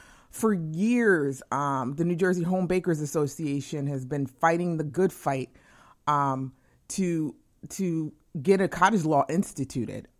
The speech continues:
in New Jersey, and it finally came through this year. And, um, there are actually people, e-, everyone who's, who's getting their, uh, cottage license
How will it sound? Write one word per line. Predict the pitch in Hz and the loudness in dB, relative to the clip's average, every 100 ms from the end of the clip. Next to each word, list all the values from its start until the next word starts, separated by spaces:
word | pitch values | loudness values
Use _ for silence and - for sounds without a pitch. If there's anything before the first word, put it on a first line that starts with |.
| - | -8
in | 147 139 | -4 0
New | 139 | -2
Jersey, | 123 165 151 135 | 2 2 2 -2
and | 131 | -4
it | 123 | -6
finally | - 160 156 | 0 0 0
came | 143 165 139 | -2 -4 -4
through | - 160 | -4 -4
this | 139 135 - | -4 -4 -6
year. | 151 135 - - | -4 -2 -4 -6
And, | 139 135 - | -4 -4 -2
um, | 139 135 131 - - | -4 -4 -6 -12 -8
there | 170 | 2
are | 151 | 4
actually | 165 - 185 | 4 2 -2
people, | 170 196 151 170 156 143 | -2 -2 0 2 2 2
e-, | 156 - - | 2 0 0
everyone | 156 180 160 160 175 | 2 4 4 2 2
who's, | 156 143 156 | 0 -2 -4
who's | 170 151 | -2 -2
getting | 123 165 156 156 151 | 0 2 2 2 0
their, | 139 135 - - | 0 -2 -6 -4
uh, | 143 131 131 135 | 0 2 0 0
cottage | 170 156 143 | 4 4 2
license | 143 156 156 139 127 | 2 2 0 -4 -4